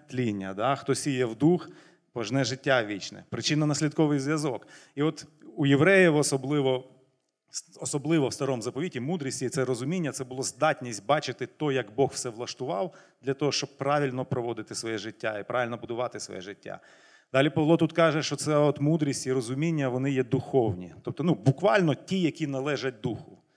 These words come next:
Тобто це не якісь, е, дипломи про освіту, е, це не якісь, е, знання якихось, е, наук, можливо, хоча це хорошо, да? Тут мова йде про духовне розуміння і про щось зв'язане із Духом людини і Духом Божим.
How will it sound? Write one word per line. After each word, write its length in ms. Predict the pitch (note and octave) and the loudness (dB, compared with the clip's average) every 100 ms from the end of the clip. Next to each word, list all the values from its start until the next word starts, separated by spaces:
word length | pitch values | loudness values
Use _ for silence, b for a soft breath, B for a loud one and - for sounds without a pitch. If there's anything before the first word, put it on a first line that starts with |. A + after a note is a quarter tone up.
| _ _ | _ _
Тобто 400 | B2+ A#2+ C3+ C3 B B B _ | -14 -2 0 0 B B B _
це 180 | - D3+ | -2 0
не 200 | D#3+ E3 | 0 0
якісь, 640 | D3 - C#3+ - - - | -2 -2 -4 -4 -8 -6
е, 460 | C3 B2+ B2 A#2+ A2+ G2 - _ _ _ _ _ _ _ A2+ G#2 | -2 0 0 0 -2 -6 -14 _ _ _ _ _ _ _ -16 -8
дипломи 500 | F#2+ - C#3 A#2+ A2+ | -6 -6 -4 -4 -2
про 160 | A#2+ | -2
освіту, 440 | A2 - F3 D3+ A#2 - _ _ _ _ | -2 -2 -4 -4 -10 -14 _ _ _ _
е, 140 | A2 G2+ | -10 -6
це 160 | - B2 | -2 0
не 160 | C3 | 2
якісь, 500 | C3 B2 B2 - - | 2 0 -4 -6 -6
е, 400 | A#2 A2+ A2 G#2 | -4 -2 0 0
знання 440 | F#2+ A#2 B2 C3 B2 | -4 -6 -4 0 0
якихось, 540 | A2 A2+ B2+ G#2+ - b b b b G#2+ | -2 -6 -8 -8 -10 b b b b -10
е, 120 | G#2+ | -6
наук, 400 | A2 B2+ E3+ E3+ | 0 4 4 4
можливо, 460 | D3 B2+ D3 C#3 | 2 2 2 0
хоча 220 | B2 - C3 | -2 -6 -6
це 120 | B2 | -4
хорошо, 480 | B2+ B2 A#2 A#2 G2 | -2 -2 -2 -2 -2
да? 200 | A2 C#3+ | -2 -2
Тут 260 | D#3 C#3 | -2 -4
мова 240 | C#3+ C#3+ C3+ | 0 0 0
йде 200 | C3+ B2+ | -2 -4
про 180 | C3 | -6
духовне 420 | A#2 B2+ D3 C3+ A#2+ | -8 -2 0 0 0
розуміння 460 | G#2+ B2 D#3+ D3+ | -2 -4 -4 -4
і 60 | B2+ | -4
про 120 | A2 | -6
щось 180 | - A#2+ | -6 -4
зв'язане 460 | A2 C#3 B2 B2+ | 2 2 2 -2
із 120 | A#2 G#2+ | -8 -2
Духом 360 | D3 C3+ B2 | -2 0 -6
людини 380 | B2 B2+ D#3+ C#3 | -6 -4 -2 -4
і 40 | |
Духом 380 | B2 C#3+ C#3 C3 | -6 -10 -10 -10
Божим. 380 | B2 C3 G2 F#2 | -6 -6 -6 -14